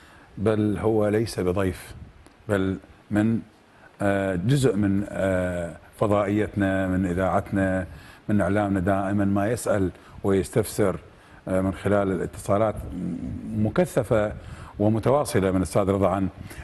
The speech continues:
وضع الإذاعة والتلفزيون وفضائية صلاح الدين وإذاعة صلاح الدين. آه، هو وكثير من الأحبة، آه، الذين يعملون ضمن ال-، آه، ال-، الجانب الرياضي أو ال-،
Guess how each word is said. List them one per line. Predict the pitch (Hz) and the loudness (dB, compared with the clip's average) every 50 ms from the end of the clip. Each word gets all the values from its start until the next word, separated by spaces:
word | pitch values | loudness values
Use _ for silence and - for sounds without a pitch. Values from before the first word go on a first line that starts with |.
| - - | -2 0
وضع | 107 113 101 92 92 | 2 2 4 4 4
الإذاعة | 95 95 92 101 101 95 87 90 92 | 4 2 4 4 2 2 2 0 0
والتلفزيون | 92 95 90 - - 92 82 - 85 82 90 95 95 95 95 95 | 0 -2 -2 -2 -2 -2 -2 -2 -2 0 2 2 2 2 0 0
وفضائية | 90 - - 98 92 95 95 95 | -2 -2 0 2 2 2 2 2
صلاح | 92 - - 104 92 90 - - | 0 -2 0 2 2 2 2 0
الدين | 101 92 98 95 | 0 0 0 0
وإذاعة | 98 92 98 92 87 | 2 2 2 2 0
صلاح | - - - 98 101 82 73 | 0 -2 0 2 2 2 2
الدين. | 98 95 95 123 143 151 143 - - - - - - - - - - - - - | 0 0 2 2 2 2 0 -2 -6 -18 -18 -18 -20 -18 -18 -18 -18 -14 -6 -4
آه، | 113 104 | 0 2
هو | 98 135 131 120 120 113 113 | 4 4 4 4 2 2 0
وكثير | 101 - - 104 - 180 190 170 131 | 0 0 0 2 4 4 4 4 2
من | 120 113 107 | 2 0 2
الأحبة، | 101 98 - - 107 113 101 101 107 104 104 104 - - - - - - - - - - - | 2 2 2 2 2 2 2 2 2 2 0 -2 -4 -8 -12 -20 -20 -20 -20 -20 -12 -4 -2
آه، | 110 107 104 104 104 | 0 0 0 0 0
الذين | 104 104 101 104 104 107 104 | 0 2 2 2 2 2 2
يعملون | 104 98 87 98 104 101 104 107 104 101 101 95 | 2 2 2 2 2 4 4 4 2 2 2 0
ضمن | 95 101 98 95 95 98 | 0 0 2 2 0 0
ال-، | 92 98 92 90 92 90 90 90 | 0 0 0 0 0 0 -2 -2
آه، | 90 90 92 90 95 90 87 87 - - 90 95 | -4 -4 -4 -2 -2 -2 -2 -4 -4 -4 -4 -4
ال-، | 98 98 98 98 - 95 90 - - - | -2 -2 -2 -2 -4 -4 -6 -6 -6 -6
الجانب | 87 90 90 113 120 123 117 113 | -6 -4 -2 0 0 2 2 2
الرياضي | 110 117 117 117 120 120 120 131 120 98 | 2 2 2 2 2 2 2 2 2 2
أو | 98 98 95 92 | 0 0 0 0
ال-، | 92 | -2